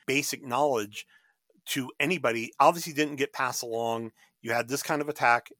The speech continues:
It caused this kind of damage. And is it because of an aging cybersecurity force? I don't know. I kind of doubt it. But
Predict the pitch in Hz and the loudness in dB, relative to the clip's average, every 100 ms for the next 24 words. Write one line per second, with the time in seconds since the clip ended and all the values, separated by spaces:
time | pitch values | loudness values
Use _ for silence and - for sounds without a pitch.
0 | - 117 - 123 120 127 147 120 113 117 | -14 -4 0 0 -2 -4 -4 -4 -4 -4
1 | 120 107 104 - 156 120 - - _ 135 | -4 -6 -8 -8 -6 -6 -10 -20 _ -2
2 | 151 147 123 - 151 160 - 151 151 - | -2 -2 0 4 4 2 4 4 2 -6
3 | - 143 156 147 147 143 139 139 - - | -4 -4 -2 -6 -4 -2 -2 -4 -8 -20
4 | _ - 151 143 139 - 160 160 - - | _ 4 6 6 2 -2 -2 -2 -2 -4
5 | - - 120 120 - 120 117 120 117 - | -4 -6 -4 -6 -6 -2 -2 -4 -8 -4
6 | 120 95 107 113 131 151 113 _ 135 120 | -4 -4 -2 0 0 -4 -10 _ 4 4